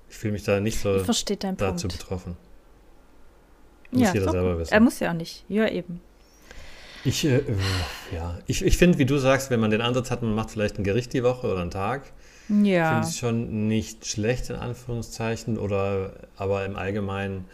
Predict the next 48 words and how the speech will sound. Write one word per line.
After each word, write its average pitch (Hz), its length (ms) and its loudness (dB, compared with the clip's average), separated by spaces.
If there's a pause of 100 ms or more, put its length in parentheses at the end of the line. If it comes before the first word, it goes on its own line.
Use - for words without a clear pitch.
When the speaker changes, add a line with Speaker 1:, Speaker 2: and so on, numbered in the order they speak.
(1500)
Speaker 1:
würde 107 220 4
ich 117 100 6
mal 104 200 4
sagen, 110 380 4
dass 104 200 2
viele 127 500 4
eh 117 160 6
nicht 117 220 4
mehr 101 120 4
so 95 100 0
viel 98 160 0
Fleisch 95 320 -2
essen, 101 180 -6
also 90 160 -4
nicht 92 260 -4
mehr 90 80 -4
täglich. 87 580 -8 (300)
Dass - 200 -8
man 101 160 -4
eh 104 220 0
schon 98 200 2
viele - 200 0
Speaker 2:
Hm. 92 80 0
Speaker 1:
vegetarische 95 560 -4
Speaker 2:
Dass 90 40 -10 (200)
sich 92 80 -2
das - 20 -4
Speaker 1:
Tage 92 60 -2
Speaker 2:
eh 90 100 -2
Speaker 1:
in 92 60 -6
der 90 100 -8 (360)
Speaker 2:
reduziert 87 60 -4
Speaker 1:
Woche 98 280 -2
Speaker 2:
hat. 117 160 0
Speaker 1:
hat 175 60 -4
und 90 100 -2
dann 92 80 -2
Speaker 2:
Ja. 87 80 -6
Speaker 1:
vielleicht 98 360 -2
auch 92 60 -8
schon 104 180 -6
mal 98 100 -4
aus 104 180 -4
Versehen 98 480 -2
was 87 180 -6
Veganes 87 340 -6
gegessen 87 360 -10
hat. 82 200 -14